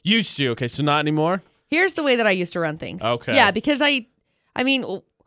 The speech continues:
Speaker 2: we both know that I get here pretty early.
Speaker 1: Right.
Speaker 2: So if I'm
Speaker 1: Kinda,
Speaker 2: running late,
Speaker 1: kinda
Speaker 2: it's
Speaker 1: hard
Speaker 2: like
Speaker 1: for McCall to be late.
Speaker 2: Yeah.
Speaker 1: Got it.
Speaker 2: If I'm running late, I am,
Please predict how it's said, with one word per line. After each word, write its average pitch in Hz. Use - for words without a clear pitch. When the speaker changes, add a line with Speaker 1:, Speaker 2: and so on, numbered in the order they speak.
Speaker 2:
we 320
both 247
know 254
that 214
I 190
get 190
here 185
pretty 170
early. 156
Speaker 1:
Right. 113
Speaker 2:
So 170
if 262
I'm 330
Speaker 1:
Kinda, 330
Speaker 2:
running 320
late, 269
Speaker 1:
kinda -
Speaker 2:
it's 160
Speaker 1:
hard 165
Speaker 2:
like 226
Speaker 1:
for 139
McCall 127
to 117
be 113
late. 107
Speaker 2:
Yeah. 202
Speaker 1:
Got 92
it. 87
Speaker 2:
If -
I'm 320
running 294
late, 254
I 220
am, 190